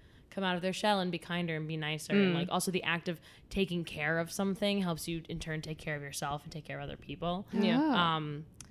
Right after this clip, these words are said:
Speaker 1: so it was this thing where when, like, Delacroix had the little ma-, had, like, Mister Jingles, and you just, like, saw a total shift in his, it's a total shift in his, like, personality.
Speaker 3: Yeah.
Speaker 2: Yeah.
Speaker 1: Um, which is really cute.
Speaker 3: He became likable,
Speaker 2: Delacroix.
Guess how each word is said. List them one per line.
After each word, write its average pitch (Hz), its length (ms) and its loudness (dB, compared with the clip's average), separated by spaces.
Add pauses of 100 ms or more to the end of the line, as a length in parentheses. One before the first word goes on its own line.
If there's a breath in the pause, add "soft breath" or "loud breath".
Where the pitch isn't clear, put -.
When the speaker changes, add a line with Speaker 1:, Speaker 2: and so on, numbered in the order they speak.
Speaker 1:
so - 160 4
it 214 80 10
was 202 160 8
this 196 100 0
thing 190 240 2
where 156 360 2 (280)
when, 175 260 4
like, 139 300 -4
Delacroix 160 680 0 (220)
had 151 500 -4 (340)
the 190 80 0
little 165 160 2
ma-, 165 180 0
had, 165 280 -4
like, 156 140 -4
Mister 160 240 -6
Jingles, 175 580 -2
and - 100 -4
you 170 40 0
just, 156 100 -4
like, 151 120 -6
saw 160 180 0
a 151 40 0
total 156 200 -2
shift 165 320 0
in 160 100 0
his, 156 280 -2 (640)
it's - 120 -10
a 165 80 -2
total 180 240 2
shift 175 240 -4
in 165 60 -4
his, 156 180 -4
like, 147 140 -8
personality. 151 680 -4
Speaker 3:
Yeah. 214 420 8
Speaker 2:
Yeah. 185 340 6
Speaker 1:
Um, 165 480 0 (300)
which 185 200 -2
is 170 100 -4
really 175 140 2
cute. 202 500 -6
Speaker 3:
He 240 100 6
became 240 440 4
likable, 202 460 6
Speaker 2:
Delacroix. 208 340 6